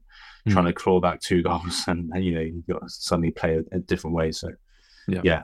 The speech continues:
Speaker 2: that, that, that didn't help me.
Speaker 1: I think that, you know, the scoreline probably doesn't reflect how well they played. I think maybe a, a two one would have been a bit fairer. But, um, listen, they got, they've got to learn to finish if they wanna, if they wanna take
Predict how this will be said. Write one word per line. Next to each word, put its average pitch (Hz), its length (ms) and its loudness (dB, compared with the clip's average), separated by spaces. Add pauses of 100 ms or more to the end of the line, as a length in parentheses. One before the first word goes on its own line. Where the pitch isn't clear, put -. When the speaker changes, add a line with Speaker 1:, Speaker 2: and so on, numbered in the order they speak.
Speaker 2:
that, 82 180 -2
that, 85 120 -6
that - 100 -2 (180)
didn't 85 200 -2
help 80 160 -2
me. 80 100 -8 (640)
Speaker 1:
I 90 80 4
think 135 240 2
that, 107 300 2
you 117 80 4
know, 90 140 4
the 107 280 -2
scoreline 107 480 4
probably 95 260 0
doesn't 87 380 -4
reflect - 560 -4
how 90 220 2
well 85 240 2
they 82 120 -2
played. 82 340 -2
I 87 40 -2
think 98 220 -2
maybe 92 380 2
a, 85 220 0 (380)
a 107 60 -2
two 95 320 0
one 87 260 2
would 87 100 -2
have 87 100 -10
been 90 140 2
a 87 80 0
bit 92 180 0
fairer. 82 440 -2
But, 80 260 -4
um, 82 280 -6 (400)
listen, 101 300 0 (120)
they 101 80 -2
got, 95 320 0
they've 95 160 2
got 95 200 4
to 95 60 2
learn 95 140 2
to 95 100 -4
finish 98 340 -2
if 95 80 -10
they 92 100 -2
wanna, 87 520 -2
if 90 100 -8
they 101 100 0
wanna 90 180 0
take 92 300 -4